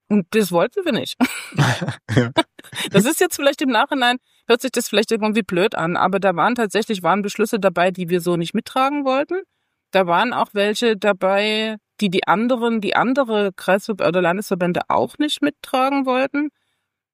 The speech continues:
Speaker 1: Äh, man stritt sich um die Frage, wer, äh, wer Bundesleiter wird. Eine dieser Beschlussvorschla-, Vorlagen hatte den wunderschönen Titel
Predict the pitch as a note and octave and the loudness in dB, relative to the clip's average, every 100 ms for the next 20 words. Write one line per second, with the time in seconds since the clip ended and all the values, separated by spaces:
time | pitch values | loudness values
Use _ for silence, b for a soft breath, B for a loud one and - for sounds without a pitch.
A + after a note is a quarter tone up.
0 | _ F#3 G3 G#3 G3+ G3 - - A#3 - | _ 0 0 0 0 0 -4 0 0 0
1 | - D4 C#4+ - A3 G3+ - F3+ F3+ A#3 | -4 -2 -2 0 0 0 -4 -2 0 0
2 | A#3+ A3+ A3 F3+ F#3+ G3+ G3+ F#3 E3+ _ | 0 -2 -2 -2 0 2 0 -2 -6 _
3 | _ _ - - E3+ E3 E3 C4 F4+ - | _ _ -6 -4 0 0 2 0 0 -2
4 | C#4 C#4 C#4+ B3+ C4 C4 _ _ _ _ | 0 2 0 0 -2 -2 _ _ _ _
5 | - C3+ A3+ E4 D4 C4 G#3 G3 G3 A3+ | -2 0 2 0 0 -2 -4 -6 -2 0
6 | C#4+ - F#3+ F3+ F#3 E3+ - - F#3+ G3+ | -2 -2 0 0 0 0 0 -6 -2 0
7 | G#3 - F#3+ F3 F#3 F#3+ F3+ G3 A#3+ C4 | 0 -2 -2 0 0 0 0 0 -2 -6
8 | C#4 _ _ - G3+ G3+ G#3+ F#3+ C#4 E4+ | -8 _ _ -2 0 2 2 2 2 0
9 | D#4 - A3 A3+ A#3 - A#3+ D#4 | -2 0 0 0 0 -2 -2 -4